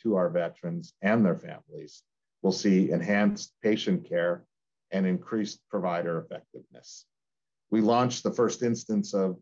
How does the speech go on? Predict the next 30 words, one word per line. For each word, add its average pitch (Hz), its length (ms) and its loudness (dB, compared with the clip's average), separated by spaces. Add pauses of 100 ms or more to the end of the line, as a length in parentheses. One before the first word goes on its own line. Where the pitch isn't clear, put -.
(220)
this 98 260 -6
new 95 460 0
electronic 87 480 -6
health 90 240 -6
record 85 420 -4 (460)
last 95 360 0
fall 85 440 0
in 87 100 -2
Spokane, 101 560 -2
Washington, 87 720 -6 (480)
and 95 180 6
will 90 120 4
continue 107 500 4
the 98 80 4
nationwide 85 800 2
rollout 80 500 -6 (300)
throughout 95 400 2 (180)
twenty 90 240 0
twenty-one 80 600 -4
and 82 120 -2
over 80 180 -4
the 80 80 -8
next, 80 480 -12 (540)
uh, 82 180 4
six - 300 -2
or 85 60 -2
seven 78 340 -2
years. - 400 -10 (1500)
We 117 120 6
also 123 580 4